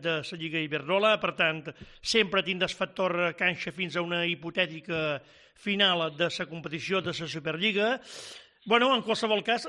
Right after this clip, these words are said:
tenen en Laura Pasqua, que encara l'estan recuperant, encara no estarà disponible, en teoria, de dissabte. Està clar que, bueno, el partit de demà,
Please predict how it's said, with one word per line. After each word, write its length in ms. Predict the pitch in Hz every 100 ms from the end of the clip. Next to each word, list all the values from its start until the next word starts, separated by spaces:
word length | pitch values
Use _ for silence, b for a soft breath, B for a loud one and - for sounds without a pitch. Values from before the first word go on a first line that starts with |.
| 240
tenen 300 | 226 214 208
en 80 | 220 190
Laura 220 | 202 202
Pasqua, 300 | 208 - 196
que 80 | 170
encara 240 | 190 185
l'estan 380 | 170 175 - 165
recuperant, 640 | 160 165 165 143 180 262 240 214
encara 300 | 202 170 160
no 80 | 165
estarà 300 | - 170 156
disponible, 600 | 156 - 175 165 160 156 180
en 80 | 165
teoria, 460 | 165 156 156 156 147
de 140 | 147 147 143 135
dissabte. 540 | 156 - - - 208 240 B B B B B B -
Està 220 | 202 220
clar 160 | 220 233
que, 140 | 254 226 208
bueno, 160 | 208
el 80 | 214
partit 240 | 220 185
de 80 | 180
demà, 260 | 175 185 202